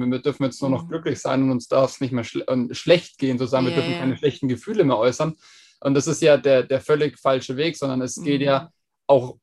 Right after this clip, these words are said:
Speaker 1: wirklich ganz stark um ehrliche und klare und offene Kommunikation.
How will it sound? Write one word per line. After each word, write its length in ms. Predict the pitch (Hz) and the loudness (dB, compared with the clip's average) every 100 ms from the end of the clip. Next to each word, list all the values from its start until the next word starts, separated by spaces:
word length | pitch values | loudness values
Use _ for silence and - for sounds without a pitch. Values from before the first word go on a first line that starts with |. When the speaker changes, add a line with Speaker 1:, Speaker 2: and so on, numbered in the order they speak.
| - | -6
Speaker 1:
wirklich 400 | 143 147 143 - | -4 -2 -2 0
ganz 240 | 147 151 | 0 0
stark 380 | - 139 139 - | 0 2 2 -2
um 360 | 143 135 127 - - | -4 -2 -2 -6 -6
ehrliche 600 | 135 147 175 143 - 135 | 0 2 2 0 -4 -4
und 220 | 131 120 | -4 -6
klare 420 | - 139 143 156 131 | -4 2 4 4 0
und 120 | 127 | -2
offene 340 | - - 139 | -4 -2 -4
Kommunikation. 1120 | - 139 135 131 127 127 - 139 156 147 110 | 0 0 0 0 0 -2 -2 0 2 2 -2